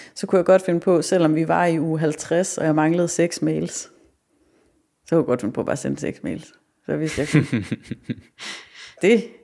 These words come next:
Speaker 1: altså, fordi det er altså et andet element, som har, jeg har været nødt til at indføre her, øh, for at kunne lykkes med den her plan. Det har været en lille, øh, jeg bestemmer selv regel.
Speaker 2: Mhm.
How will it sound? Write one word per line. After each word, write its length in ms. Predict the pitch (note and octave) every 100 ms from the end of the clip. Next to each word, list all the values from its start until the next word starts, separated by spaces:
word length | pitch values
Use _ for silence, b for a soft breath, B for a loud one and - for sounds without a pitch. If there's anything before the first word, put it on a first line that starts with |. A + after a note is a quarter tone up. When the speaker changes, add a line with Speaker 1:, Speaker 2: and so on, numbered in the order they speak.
| _ B B B B _ _
Speaker 1:
altså, 260 | - F3+ -
fordi 240 | - F#3
det 160 | F#3+ A#3
er 40 |
altså 220 | A3 G#3+ G#3
et 80 |
andet 260 | G3 G3 A3
element, 400 | G3 F3+ G3 -
som 200 | - F3+
har, 380 | F3 E3+ - -
jeg 140 | - F3
har 80 |
været 160 | E3 D#3+
nødt 180 | F#3 G3
til 140 | -
at 120 | F3+ -
indføre 460 | F3 F#3+ - E3
her, 220 | E3 F#3 F3 - B B B -
øh, 400 | F3 E3+ E3 D#3+
for 200 | - G3
at 180 | - E3
kunne 320 | - E3+ E3
lykkes 300 | F3+ F#3+ F#3+
med 120 | F3
den 180 | E3+ F3
her 340 | F3+ D#3+ C3 - _
plan. 460 | - G#3 E3+ D3+ -
Det 100 | F#3
har 140 | F3 E3+
været 360 | E3+ F3 F3+
en 140 | F#3 F#3
lille, 280 | F#3+ G3+ A#3 b b b b b _ _ _ _
øh, 640 | F3+ F3 E3+ E3+ E3 E3 E3+
jeg 80 |
bestemmer 300 | F3 E3+ G3
selv 200 | E3 F3
regel. 280 | D#3+ D#3+ D#3+ - _ _ _ _ _ _
Speaker 2:
Mhm. 760 | G2 A#2+ G2+ F#2+ _ D#3 A#2